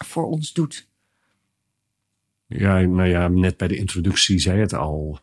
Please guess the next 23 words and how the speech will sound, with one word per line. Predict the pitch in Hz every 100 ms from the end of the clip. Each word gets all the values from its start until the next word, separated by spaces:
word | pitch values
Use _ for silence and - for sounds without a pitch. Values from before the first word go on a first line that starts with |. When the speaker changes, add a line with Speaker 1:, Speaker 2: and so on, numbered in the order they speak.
| _
Speaker 2:
Hè, | 98 101
de, | 95 80 80 80
twintig | - 98 78
jaar | 85
geleden | 73 87 85 82 73
is | - -
de | 85 82 82
Raad | 85 80
voor | -
de | 85
Rechtspraak | 85 - 85 -
in | 80
het | 90
leven | 101 104 82
geroepen. | 98 98 104 90
Speaker 1:
Mhm. | 85 170 170 196
Speaker 2:
Eh, | 85 82 80 80 _ _
heel | - 95 92
bewust | 85 92 87
als | 82 73
buffer | 80 110 - 67 - _ _ _
tussen, | - 127 - 82 82 78 -
eh, | - 78 80 78 80